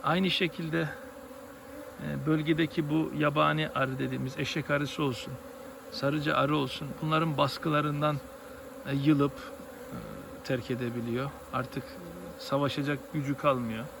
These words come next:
Tarlacısı bitiyor arkadaşlar.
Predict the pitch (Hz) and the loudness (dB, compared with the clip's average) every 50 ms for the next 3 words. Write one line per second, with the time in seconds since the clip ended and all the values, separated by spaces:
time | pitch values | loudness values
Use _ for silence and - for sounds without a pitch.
0 | - - - - - - - - - - - 127 131 131 131 131 127 135 135 - | -12 -14 -12 -14 -14 -14 -14 -12 -12 -10 -2 -2 0 2 2 0 0 0 -4 -6
1 | - - 139 127 - - - - - - - - - - - - - - - - | -4 -4 -4 -4 -4 -8 -14 -14 -14 -14 -16 -16 -14 -14 -14 -14 -14 -14 -14 -14
2 | - - - 139 143 131 - - 165 156 135 123 113 107 - - 127 120 113 - | -12 -12 -8 -6 -6 -6 -4 0 2 2 4 2 2 0 -4 -6 -6 -6 -6 -8
3 | - - 156 156 | -4 -4 -4 -4